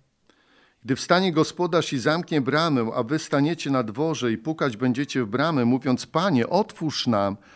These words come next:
a on odpowie: 'Nie wiem, skąd jesteście.'”. Pan Jezus daje wiele sygnałów, które mówią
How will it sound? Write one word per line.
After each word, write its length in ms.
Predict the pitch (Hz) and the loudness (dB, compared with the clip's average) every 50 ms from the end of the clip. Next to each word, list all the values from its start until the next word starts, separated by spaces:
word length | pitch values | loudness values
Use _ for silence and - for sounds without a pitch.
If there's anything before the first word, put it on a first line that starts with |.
| - - - | -20 -20 -8
a 40 | - | 0
on 140 | 120 147 160 | 2 2 2
odpowie: 460 | 147 - - - 180 156 170 170 156 | 2 0 -2 -2 -2 0 2 2 2
'Nie 340 | 151 156 202 254 349 302 185 | 2 2 2 0 -2 -2 -4
wiem, 260 | 143 127 113 104 87 | -2 -2 -2 -2 -4
skąd 560 | - - - - - 185 196 202 - - - | -6 -8 -10 -10 -12 -12 -10 -12 -12 -12 -12
jesteście.'”. 880 | 214 180 - - - - 196 151 - - - - - 87 73 76 82 87 - _ _ _ _ _ _ _ _ _ _ 403 415 427 440 440 _ _ _ _ _ _ _ _ _ _ _ _ _ _ _ _ _ _ _ _ _ _ _ 415 - - _ _ _ _ _ _ _ _ _ _ _ _ _ | -10 -10 -10 -12 -12 -12 -14 -12 -12 -14 -14 -14 -16 -18 -18 -18 -20 -20 -20 _ _ _ _ _ _ _ _ _ _ _ _ _ _ _ _ _ _ _ _ _ _ _ _ _ _ _ _ _ _ _ _ _ _ _ _ _ _ _ -20 -20 _ _ _ _ _ _ _ _ _ _ _ _ _
Pan 140 | 127 147 185 | -6 -6 -4
Jezus 240 | 190 190 170 135 | -6 -6 -8 -4
daje 240 | 113 185 202 196 165 | -2 -2 0 0 -2
wiele 640 | 127 104 98 - 226 214 214 240 220 196 180 165 - - | -4 -6 -10 -12 -12 -10 -6 -4 -4 -4 -4 -6 -8 -10
sygnałów, 720 | - - - 170 151 117 135 165 180 175 135 107 101 90 - | -10 -6 -6 -4 -4 -4 -2 -2 0 0 0 -2 -4 -6 -8
które 200 | - 117 117 117 | -8 -4 -2 -2
mówią 460 | 131 165 185 185 147 135 107 113 | -2 -2 -2 -2 -2 -2 -2 -4